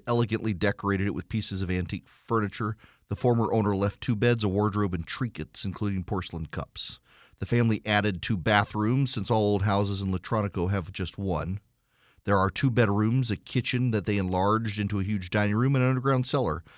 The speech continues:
Bug screens were added to all the windows, and the panoramic balconies overlooking the main church were spruced up to better enjoy espresso. The property deeded, deeds were signed in twenty twenty-one. The total final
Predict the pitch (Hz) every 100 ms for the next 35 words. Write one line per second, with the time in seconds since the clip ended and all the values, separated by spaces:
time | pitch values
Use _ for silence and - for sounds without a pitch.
0 | _ - 104 127 113 - 127 131 135 123
1 | 110 107 104 104 101 123 151 160 143 107
2 | - 139 123 123 120 107 107 127 131 139
3 | 143 131 104 113 117 104 110 107 131 147
4 | - - - 127 123 - 143 - - -
5 | - - 104 127 135 123 120 131 123 107
6 | - - - - 127 80 - _ _ _
7 | _ _ _ _ _ _ _ _ _ _
8 | _ _ _ _ _ _ _ _ _ _
9 | - - - 147 151 147 160 165 165 127
10 | 110 139 147 165 208 165 123 123 147 175
11 | 190 135 123 143 143 151 127 - 127 120
12 | 117 127 113 135 175 151 127 151 143 127
13 | - 139 139 127